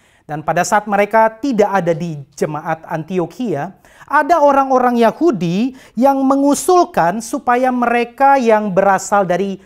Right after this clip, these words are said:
bangsa-bangsa lain, non-Yahudi, mereka itu harus disunat dulu,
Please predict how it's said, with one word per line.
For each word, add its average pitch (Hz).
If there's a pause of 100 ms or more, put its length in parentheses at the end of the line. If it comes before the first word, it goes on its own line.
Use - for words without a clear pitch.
(120)
bangsa-bangsa 151
lain, 175
non-Yahudi, 165
mereka 285
itu 294
harus 285
disunat 277
dulu, 269